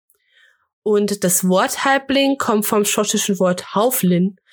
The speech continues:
und es beschreibt sowas wie einen noch sehr unbeholfenen, unerwachsenen Jugendlichen.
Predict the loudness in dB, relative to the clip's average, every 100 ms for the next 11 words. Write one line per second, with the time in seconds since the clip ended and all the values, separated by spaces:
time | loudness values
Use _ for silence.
0 | -20 -8 -2 -2 -2 -2 0 0 -2 -2
1 | 0 0 0 0 2 2 2 0 0 2
2 | 2 0 0 2 2 2 2 0 0 0
3 | 2 0 0 0 -2 -2 0 2 2 2
4 | 2 0 -2 -2 -2 -4